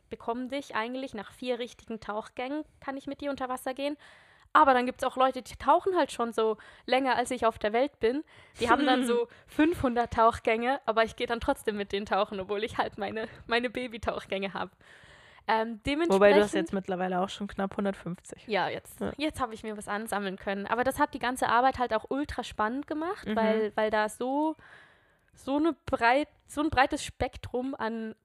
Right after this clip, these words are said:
Speaker 1: Kunden und Kundinnen gekommen ist. Dann gab's Leute, die haben schon vierzig Tauchgänge, aber haben immer noch Angst unter Wasser.
Speaker 2: Ja.
Speaker 1: Also ich hab auch sehr viel darüber gelernt, ähm, wie mit Menschen umgehen, wie mit Ängsten umgehen, wie, wie kann ich den Leuten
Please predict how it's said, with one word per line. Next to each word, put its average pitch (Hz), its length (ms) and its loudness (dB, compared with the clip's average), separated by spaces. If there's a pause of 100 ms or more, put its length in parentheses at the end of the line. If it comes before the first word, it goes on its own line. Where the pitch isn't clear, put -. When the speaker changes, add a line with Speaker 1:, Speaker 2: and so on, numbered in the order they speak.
Speaker 1:
Kunden 285 400 -4
und 247 140 -6
Kundinnen 269 500 -4
gekommen 220 360 -4
ist. 226 320 -8 (120)
Dann 220 260 -6
gab's - 260 -2
Leute, 226 360 0
die 214 160 -8
haben 311 240 -2
schon 226 240 -2
vierzig - 360 -6
Tauchgänge, 214 520 -2
aber 214 140 0
haben 220 120 2
immer 311 220 0
noch 226 240 -2
Angst - 480 -10 (120)
unter 226 360 -6
Wasser. 214 180 -4
Speaker 2:
Ja. 220 300 4 (500)
Speaker 1:
Also 226 160 -2
ich 233 80 -4
hab 233 140 2
auch 226 80 -2
sehr 240 240 2
viel 247 180 -6
darüber 226 340 0
gelernt, 214 520 0
ähm, 208 360 -2
wie 240 140 -2
mit 277 160 -2
Menschen 226 320 -4
umgehen, 269 560 -4
wie 240 120 -6
mit 214 280 -6
Ängsten 277 540 -6
umgehen, 302 680 -2
wie, 214 340 -10 (120)
wie 214 240 -12
kann 233 220 -8
ich - 260 -12 (720)
den 220 140 -2
Leuten 233 680 0